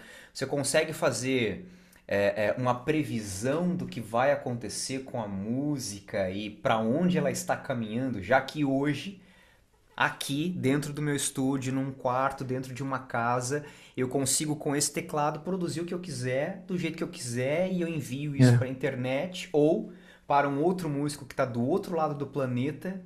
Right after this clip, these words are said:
Speaker 2: Exato.
Speaker 1: E junto a gente consegue produzir uma canção. Como é que você vê isso tudo? Como é que você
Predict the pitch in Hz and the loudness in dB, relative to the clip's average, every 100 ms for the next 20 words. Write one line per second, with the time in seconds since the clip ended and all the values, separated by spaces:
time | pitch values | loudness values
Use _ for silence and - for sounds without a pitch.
0 | - 120 120 123 123 - 151 175 139 120 | 4 4 6 4 2 -2 -2 2 2 0
1 | 147 180 180 156 160 - 170 147 - 147 | 0 0 0 -2 -6 -4 -4 -4 -2 2
2 | 147 151 151 156 151 135 117 143 147 147 | 4 2 -4 -6 -4 -4 -4 -2 -4 -6
3 | 160 151 - 113 113 - - 175 233 233 | -8 -6 -4 -4 -4 -16 -8 -2 -2 -2
4 | 226 - 214 190 95 117 196 185 - 123 | -2 0 0 -2 -2 0 0 -2 -4 -6
5 | 120 123 127 117 117 127 135 131 - 147 | -4 -4 -4 -6 -4 -4 -6 -6 -2 0
6 | 131 | 0